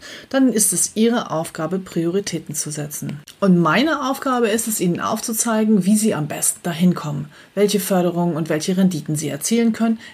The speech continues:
indem Sie bestimmte Dinge, äh, Mittel oder indem Sie bestimmte Dinge eben den Zielen zugeordnet mit verschiedenen Anlagehorizonten anlegen.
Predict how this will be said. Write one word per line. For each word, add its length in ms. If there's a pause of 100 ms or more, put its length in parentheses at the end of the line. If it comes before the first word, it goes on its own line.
indem 280
Sie 120
bestimmte 460
Dinge, 420 (400)
äh, 60
Mittel 300
oder 440
indem 400
Sie 80
bestimmte 340
Dinge 320
eben 260 (420)
den 140
Zielen 340
zugeordnet 760 (220)
mit 180
verschiedenen 680
Anlagehorizonten 1300 (240)
anlegen. 420